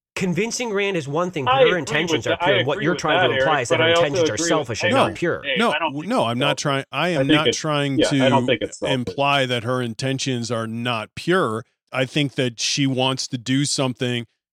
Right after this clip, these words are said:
Speaker 1: You need
Speaker 3: I
Speaker 1: to
Speaker 3: th-
Speaker 1: find a different word than selfish then.
Speaker 3: She's not thinking of whether or not Rand would want this at all.
Speaker 1: I don't know that I agree with you there.
Speaker 2: I don't think she's thinking of whether or
Speaker 1: Because I think
Speaker 2: not
Speaker 1: she would
Speaker 2: Rand
Speaker 1: have a
Speaker 2: would
Speaker 1: conversation
Speaker 2: want it,
Speaker 1: with
Speaker 2: but I
Speaker 1: Rand.
Speaker 2: think she is thinking that it would protect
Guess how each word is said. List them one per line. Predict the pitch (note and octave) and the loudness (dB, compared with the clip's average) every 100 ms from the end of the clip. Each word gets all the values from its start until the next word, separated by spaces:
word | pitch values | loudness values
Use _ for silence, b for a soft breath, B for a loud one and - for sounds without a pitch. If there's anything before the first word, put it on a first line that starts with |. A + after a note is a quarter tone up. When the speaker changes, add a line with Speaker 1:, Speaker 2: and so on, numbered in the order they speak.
| - | -8
Speaker 1:
You | D#3 | -2
need | |
Speaker 3:
I | D3 | -2
Speaker 1:
to | |
Speaker 3:
th- | E3+ | 0
Speaker 1:
find | E3 D3+ | -2 -2
a | |
different | C3+ C3+ A#2+ | -4 -4 -4
word | C3+ A#2+ | -4 -6
than | A2+ | -6
selfish | C3 A#2 F#2+ - | -6 -6 -8 -10
then. | D#2+ C#2 _ _ - | -12 -20 _ _ -6
Speaker 3:
She's | - E3 | -2 0
not | E3+ F#3 F#3 | 2 2 2
thinking | E3+ D3 C#3 | 0 2 2
of | B2 B2 A#2+ A2+ | 4 2 2 0
whether | B2+ C3+ C3 | 0 2 2
or | B2 | 0
not | A#2+ A#2+ A2+ A2 | 0 0 -2 -2
Rand | B2+ B2 A#2 | -2 -2 -4
would | A2 A2 | -6 -8
want | G2+ A2+ A2 F2+ - | -6 -6 -6 -8 -12
this | C#2+ - - | -10 -8 -6
at | A#2+ | -6
all. | G#2 C2 - _ _ | -6 -10 -16 _ _
Speaker 1:
I | G2+ G#2+ G#2+ G#2+ F#2+ _ _ - | -6 -4 -4 -6 -10 _ _ -6
don't | B2+ - | -6 -4
know | A#2+ A2 | -6 -4
that | G#2 | -4
I | |
agree | G2 F2+ E2 | -8 -12 -18
with | - | -20
you | C#2+ | -20
there. | G#1+ A1+ | -20 -2
Speaker 2:
I | - G3+ | 2 4
don't | B3+ A3+ | 2 0
think | G3+ E3 | -4 -4
she's | F#3+ - | -8 -8
thinking | G3 D#3+ E3+ | -8 -4 -2
of | C#3+ C3+ | -4 -2
whether | D3 C#3+ C#3+ C#3+ | -4 -2 -4 -2
or | C3+ | -2
Speaker 1:
Because | C3+ C#3+ | -2 -4
I | |
think | D3 | -2
Speaker 2:
not | D3 D3 | -2 -2
Speaker 1:
she | D3+ | -4
would | C#3 | -6
Speaker 2:
Rand | C3+ | -6
Speaker 1:
have | A#2+ | -8
a | |
Speaker 2:
would | B2+ | -10
Speaker 1:
conversation | A2+ G#2 D3+ F3+ | -10 -6 -2 0
Speaker 2:
want | D#3 | -2
it, | A#2+ | -4
Speaker 1:
with | B2 | -4
Speaker 2:
but | C3 | 0
I | C3 | 0
Speaker 1:
Rand. | C3+ | 0
Speaker 2:
think | D#3 - | -4 -4
she | - C#3 | -6 -6
is | C3+ - | -6 -2
thinking | D#3+ D#3 D3+ B2+ A#2+ | 0 0 -4 -6 -2
that | C3+ C3 | 0 0
it | C3+ C3 | -2 -8
would | C3 _ _ _ | -14 _ _ _
protect | D3+ C#3+ | 2 2